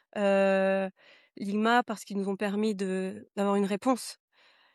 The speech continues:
et puis d'envisager un avenir. Et puis, heu,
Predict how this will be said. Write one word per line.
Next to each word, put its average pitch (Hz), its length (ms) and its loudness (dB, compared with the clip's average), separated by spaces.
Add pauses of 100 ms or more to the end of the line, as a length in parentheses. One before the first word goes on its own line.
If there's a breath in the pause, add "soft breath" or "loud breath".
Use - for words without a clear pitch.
(100)
et 202 240 -2
puis - 160 -8
d'envisager 196 440 0
un 196 120 4
avenir. 233 420 2 (160)
Et 214 100 -4
puis, 208 380 -6
heu, 190 440 0